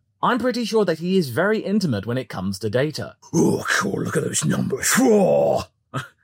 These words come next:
Okay, that's a, that's a theatrical reconstruction of James Vowles looking at telemetry. Sorry, James. Despite getting down and dirty with data, Vowles is not immediately just going, "Okay, Kimi, you can come in, no problem."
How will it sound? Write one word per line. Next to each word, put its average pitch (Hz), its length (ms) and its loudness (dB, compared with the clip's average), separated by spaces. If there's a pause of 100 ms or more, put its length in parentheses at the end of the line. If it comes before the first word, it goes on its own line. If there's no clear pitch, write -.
Okay, 101 240 -6
that's 95 200 -6
a, 95 120 -6 (260)
that's 107 180 -6
a 98 140 -4 (220)
theatrical 110 500 -6
reconstruction 95 720 -8
of 95 100 -6
James 90 280 -8
Vowles 85 300 -8 (140)
looking 92 360 -10
at - 220 -16 (100)
telemetry. - 560 -10 (800)
Sorry, - 280 -6
James. - 400 -14
Despite 285 380 0
getting 208 240 6
down 185 260 2
and 170 180 2
dirty 170 360 2
with 135 240 0
data, 139 560 0 (200)
Vowles 311 320 2
is 220 220 2
not 240 300 4
immediately 202 640 4
just 196 240 -2
going, 202 320 2 (280)
"Okay, 196 200 2
Kimi, 196 400 2
you 359 140 4
can 214 120 4
come 170 200 -2
in, 202 200 2
no 196 160 0
problem." 98 460 -4